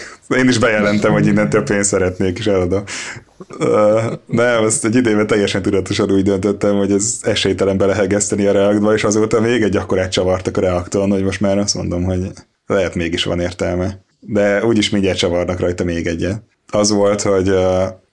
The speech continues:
fú, minimál kontext, van ez az Easy State nevezetű dolog, ami E S hatos proxikkal működik, és van egy ilyen központi, mutálható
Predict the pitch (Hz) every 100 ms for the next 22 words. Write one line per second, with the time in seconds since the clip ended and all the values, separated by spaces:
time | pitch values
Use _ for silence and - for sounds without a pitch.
0 | - - 131 120 104 104 107 104 101 95
1 | 92 98 95 95 92 - - - - -
2 | 104 98 95 101 98 95 - 90 98 92
3 | 92 92 92 95 98 98 98 95 92 95
4 | - 104 98 92 95 92 90 - 92 -
5 | 90 98 90 92 101 107 113 110 - _
6 | - 101 104 101 92 92 92 90 90 90
7 | - _ - 104 101 - 95 92 90 87
8 | 90 90 - _ _ 113 101 101 92 92
9 | 92 98 92 92 98